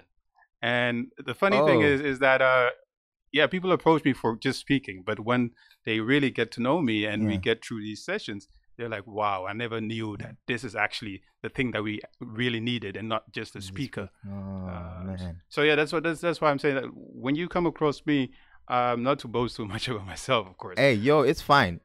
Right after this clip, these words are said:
Speaker 2: This is the platform. Let,
Speaker 1: <laughs>
Speaker 2: we celebrate African excellence.
Speaker 1: Thank you, thank
Speaker 2: You
Speaker 1: you.
Speaker 2: have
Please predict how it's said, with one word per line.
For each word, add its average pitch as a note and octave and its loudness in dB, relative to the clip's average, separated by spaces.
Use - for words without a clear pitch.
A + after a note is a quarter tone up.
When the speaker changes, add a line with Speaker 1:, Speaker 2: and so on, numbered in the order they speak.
Speaker 2:
This B2+ 4
is D#4 0
the E3 8
platform. C#3 8
Let, D3 8
Speaker 1:
<laughs> - -10
Speaker 2:
we C#3+ 4
celebrate C3+ 8
African A2 6
excellence. B2+ 2
Speaker 1:
Thank - -12
you, G#2 -12
thank B2 -6
Speaker 2:
You D3+ 2
Speaker 1:
you. C#3 6
Speaker 2:
have A#2+ 4